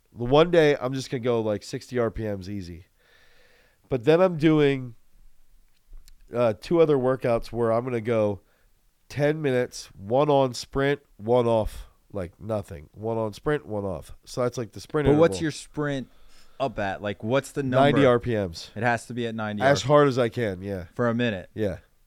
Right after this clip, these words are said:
Speaker 1: And then come back down.
Speaker 2: For ten minutes, you wanna do five rounds of that with a minute of recovery.
Speaker 1: Ten.
Speaker 2: Ten rounds, so twenty
Speaker 1: Yeah.
Speaker 2: minutes
Speaker 1: So
Speaker 2: wi-, with
Speaker 1: today
Speaker 2: only a
Speaker 1: I
Speaker 2: minute
Speaker 1: did,
Speaker 2: of recovery.
Speaker 1: today I did three minutes of that.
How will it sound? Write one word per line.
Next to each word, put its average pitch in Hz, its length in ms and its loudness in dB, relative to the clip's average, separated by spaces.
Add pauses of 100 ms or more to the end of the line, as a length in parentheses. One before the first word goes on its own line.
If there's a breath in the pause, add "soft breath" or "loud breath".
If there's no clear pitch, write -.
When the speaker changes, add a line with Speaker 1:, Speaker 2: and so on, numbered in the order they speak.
(320)
Speaker 1:
And 113 100 -6
then 110 80 -2
come 117 180 -6
back 98 220 -2
down. 104 100 -4
Speaker 2:
For - 60 0
ten 139 260 -2
minutes, 117 360 -6
you 123 100 -4
wanna 127 160 -4
do 120 140 -6
five 120 320 -2
rounds 120 260 -2
of 117 80 -8
that 101 160 -2
with 98 140 -8
a 104 60 -8
minute 104 260 -6
of 101 80 -8
recovery. 95 540 -8 (600)
Speaker 1:
Ten. 123 360 0 (540)
Speaker 2:
Ten 143 220 -4
rounds, 101 340 -4
so 107 120 -6
twenty 135 300 0
Speaker 1:
Yeah. 117 80 2
Speaker 2:
minutes 120 440 -6
Speaker 1:
So 160 320 6
Speaker 2:
wi-, 123 200 -6 (140)
with 123 140 -6
Speaker 1:
today 147 160 4
Speaker 2:
only 160 120 12
a - 20 12
Speaker 1:
I 190 100 12
Speaker 2:
minute 160 40 2 (100)
Speaker 1:
did, 147 40 0
Speaker 2:
of 139 120 -4
recovery. 123 420 -4
Speaker 1:
today 160 300 10
I - 20 8
did 147 220 2
three 151 480 0
minutes 139 480 0
of 107 100 -8
that. 98 280 -6